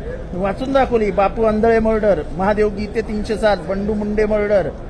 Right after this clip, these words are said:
महादेव मुंडे मर्डर, दुबे व्यापारी ह-, अपहरण, रोडे मर्डर. काय किती मी नाक-, नावं घेत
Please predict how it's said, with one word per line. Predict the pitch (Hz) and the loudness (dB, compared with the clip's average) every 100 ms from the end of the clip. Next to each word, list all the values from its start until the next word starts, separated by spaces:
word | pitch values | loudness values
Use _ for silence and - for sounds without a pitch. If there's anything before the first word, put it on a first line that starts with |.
| - - 165 | -12 -10 -4
महादेव | 175 202 214 | 0 4 4
मुंडे | 208 208 208 214 | 4 0 0 2
मर्डर, | 208 208 208 160 - - 143 147 | 2 4 4 2 -4 -10 -8 -4
दुबे | 190 220 | 2 4
व्यापारी | 208 196 196 214 208 | 4 2 2 2 2
ह-, | 156 - - | 0 -2 -4
अपहरण, | 180 220 214 220 196 139 - - - - - - - | -2 4 4 6 4 2 -8 -10 -10 -10 -10 -10 -8
रोडे | 175 202 220 226 | 0 4 6 4
मर्डर. | 220 214 220 165 127 - - - 151 | 4 6 6 6 0 -8 -10 -10 -8
काय | 196 | -6
किती | 220 226 | -6 -4
मी | 220 | -4
नाक-, | 208 190 214 | -4 -2 -4
नावं | 180 190 214 | -2 -4 -2
घेत | 156 | -4